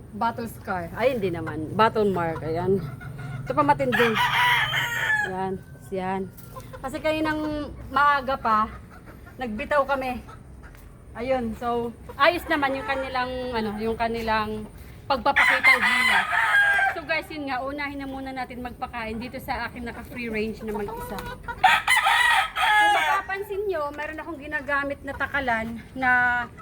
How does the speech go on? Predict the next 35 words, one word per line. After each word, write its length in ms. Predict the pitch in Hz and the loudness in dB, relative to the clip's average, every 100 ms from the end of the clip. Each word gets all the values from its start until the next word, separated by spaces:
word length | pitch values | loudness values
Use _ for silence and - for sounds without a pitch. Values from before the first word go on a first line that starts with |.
| - - - - | -6 -6 -6 -4
magkabilaan, 1120 | 269 240 302 - 311 302 269 277 311 320 311 - 269 | -6 2 2 4 4 6 6 4 2 -2 -6 -10 -12
yung 80 | 269 | -10
kulay 240 | 311 302 302 | -6 -4 -4
blue, 400 | 226 302 311 311 - | -4 -2 -4 -6 -14
dito 480 | 220 247 269 277 269 | -10 -8 -2 0 0
yung 160 | 262 254 | 0 -4
forty 320 | 254 247 262 | -4 -4 -6
grams, 320 | 226 240 - | -2 -2 -2
dito 80 | - | -2
naman 320 | - 784 - | 0 2 0
yung 120 | - | 0
twenty 300 | 762 932 932 855 | 2 2 2 2
grams. 240 | - 784 855 427 - 403 392 | 2 2 2 4 4 2 0
Kaso 260 | - 302 302 | -4 -4 -4
kay 120 | 285 | -6
Barangay 380 | 240 247 247 247 | -4 -4 -4 -8
Donna 280 | 226 220 220 | -8 -10 -8
yun. 240 | 214 214 208 - - | -8 -8 -10 -14 -14
Minsan 320 | 262 302 339 | -8 -2 0
magpapakain 640 | 285 254 262 269 254 240 254 | -2 -4 -4 -4 -2 -2 -4
siya, 260 | 254 214 | -4 -4
magpapakain 540 | 220 226 233 233 220 220 | -4 -4 -4 -4 -4 -4
din 160 | 214 | -6
ako, 160 | 220 208 | -6 -6
sabay 320 | 196 220 208 | -6 -4 -4
kami. 320 | 202 214 190 180 - - - - | -4 -6 -6 -8 -10 -10 -10 -4
Kailangan 240 | 262 277 262 | 0 2 0
ko 20 | |
pang 160 | 277 277 | -2 -2
hiramin. 400 | 240 226 208 190 | -2 -2 -2 -2
So, 80 | 302 | 0
ang 160 | 302 | 0
ginawa 320 | 294 285 247 220 | 0 0 0 0
ko, 160 | 185 - - - | -2 -10 -12 -4
hmm, 100 | 359 | -4